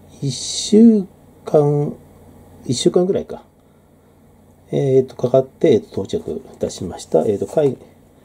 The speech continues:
シンガポールから来てますと。で、えーと、早速充電してるんですけども、見えるかな？えーと、充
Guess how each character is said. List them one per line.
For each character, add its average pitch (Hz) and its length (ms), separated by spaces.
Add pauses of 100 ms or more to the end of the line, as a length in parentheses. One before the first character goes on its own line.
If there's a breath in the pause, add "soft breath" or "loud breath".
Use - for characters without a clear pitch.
(160 soft breath)
シ - 140
ン - 20
ガ 180 80
ポ - 120
ー - 20
ル - 80
か - 80
ら - 100 (140)
来 - 80
て - 80
ま - 80
す - 100
と。 - 1300
で、 180 320
え 156 60
ー - 20
と、 139 560
早 - 180
速 185 220
充 175 180
電 165 320 (300)
し - 80
て 156 100
る 151 120
ん 131 60
で - 80
す - 100
け - 100
ど - 80
も、 104 260 (460)
見 120 120
え 135 60
る - 60
か - 140
な？ - 140 (1400 loud breath)
え 143 280
ー - 80
と、 113 640 (1080 loud breath)
充 226 300